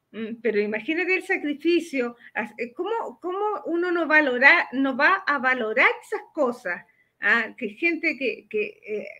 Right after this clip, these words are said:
con todo el sacrificio viene ya a, a, a, a manifestarse por su país, por Chile, ¿ah? Y ella hizo un llamado de que por favor la gente de Santiago concurra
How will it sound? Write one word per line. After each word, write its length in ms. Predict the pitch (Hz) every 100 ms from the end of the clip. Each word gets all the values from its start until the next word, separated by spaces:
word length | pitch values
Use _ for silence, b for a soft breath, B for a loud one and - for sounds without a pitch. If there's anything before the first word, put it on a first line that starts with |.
| _
con 260 | 208 208 208
todo 120 | 508 480
el 200 | 480 415
sacrificio 880 | - 339 - 370 370 - 359 359 B B
viene 640 | 196 302 302 277 277 311 - _ _
ya 400 | 226 226 269 269
a, 140 | - 214
a, 760 | - 214 - 220 214 196 185 190
a, 140 | - _
a 80 | 214
manifestarse 840 | 208 208 208 208 - 349 349 370
por 200 | 320 -
su 380 | - 294 247 -
país, 500 | 202 214 339 370 180 -
por 160 | 233
Chile, 600 | - - 330 269 180 165 _ _ _
¿ah? 200 | 185 233 B _
Y 220 | 233 247
ella 240 | 339 415 370
hizo 320 | 359 370 403
un 100 | 302
llamado 600 | 269 254 247 254 247 247
de 100 | 247
que 120 | 240
por 200 | - 233
favor 380 | 233 202 254 359
la 160 | 294 262
gente 280 | 277 269 254
de 80 |
Santiago 720 | 247 202 208 254 262 269 269 262
concurra 880 | 226 220 - 381 403 262 208 208